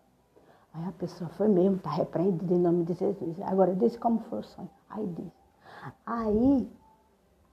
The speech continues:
aquele sonho começa a ficar dentro da pessoa. Aí a pessoa fica com medo.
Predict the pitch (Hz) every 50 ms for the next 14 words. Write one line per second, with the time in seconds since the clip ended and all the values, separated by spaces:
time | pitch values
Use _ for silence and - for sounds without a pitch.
0 | _ _ _ _ _ _ _ - - 208 - - - 247 254 247 233 226 214 -
1 | _ _ _ _ _ _ - - - - 202 208 220 240 233 208 196 - - -
2 | _ - _ _ _ _ _ - 214 202 208 208 202 - - 202 - - - _
3 | - 190 202 208 175 - 226 262 262 - 226 208 - - - - - - 196 190
4 | - _ - _ _ _ _ _ - - - - _ _ - - 190 - 220 202
5 | - 233 202 - 233 - 214 214 - 247 254 233 214 214 220 196 - 196